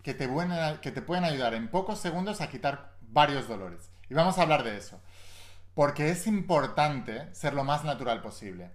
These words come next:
Vamos a ello. Primero, el insomnio. ¿Cuántos de vosotros habéis sufrido de insomnio alguna vez? Mira, el insomnio es lo peor que hay. Viene del estrés y eso hay que buscar la causa que está ge-, eh, generando el insomnio. Pero cuando tienes el insomnio,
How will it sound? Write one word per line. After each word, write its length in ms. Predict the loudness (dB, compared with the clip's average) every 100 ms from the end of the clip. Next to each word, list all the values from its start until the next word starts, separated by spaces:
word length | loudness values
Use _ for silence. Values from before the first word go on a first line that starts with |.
| 2
Vamos 260 | 6 6 4
a 140 | 2
ello. 180 | 0 -2
Primero, 380 | 2 6 6 4 -4 -16 -18 -18 -20 -18 -18 -16 -8
el 160 | 2 2
insomnio. 560 | 2 4 4 4 -4 -10 -14 -18 -20 -20 -20 -20 -18 -18 6
¿Cuántos 380 | 6 8 4
de 80 | 4
vosotros 440 | 2 2 0 0 2
habéis 200 | 0 0
sufrido 300 | -2 0 0
de 100 | -2
insomnio 420 | -4 -4 -2 -2
alguna 300 | -2 -4 -4
vez? 160 | -4
Mira, 160 | -2 -2
el 80 | -2
insomnio 420 | -4 -2 -2 -2
es 80 | -2
lo 160 | -2
peor 260 | -2 -2 -2
que 120 | -4
hay. 120 | -4
Viene 220 | -2 -4 -2
del 140 | -2
estrés 520 | -4 -6 -4 -6 -8
y 120 | -6
eso 160 | -6 -4
hay 80 | -6
que 80 | -6
buscar 320 | -6 -6 -2
la 160 | -2
causa 320 | 0 -2 -4 -8
que 80 |
está 180 | -8 -8
ge-, 360 | -6 -10 -8 -8
eh, 40 |
generando 540 | -8 -4 -2 -2 -2 -2
el 100 | -4
insomnio. 540 | -6 -8 -8 -8 -8
Pero 320 | -4 -4 -6 -4
cuando 280 | -2 0
tienes 260 | 0 0 0
el 80 | -2
insomnio, 500 | -4 -2 -2 -2